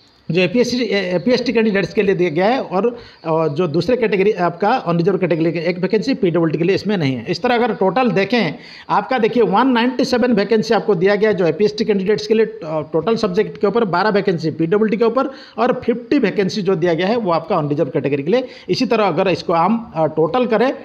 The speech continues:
ऐड करें, ये टू fifty nine vacancy total आपका पीजीटी के लिए जो advertisement, जो notification हम अभी,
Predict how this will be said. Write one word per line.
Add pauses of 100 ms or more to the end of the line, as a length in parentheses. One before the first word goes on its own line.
(180)
ऐड
करें,
ये
टू
fifty
nine
vacancy
total
आपका
पीजीटी
के
लिए (720)
जो
advertisement,
जो
notification
हम
अभी,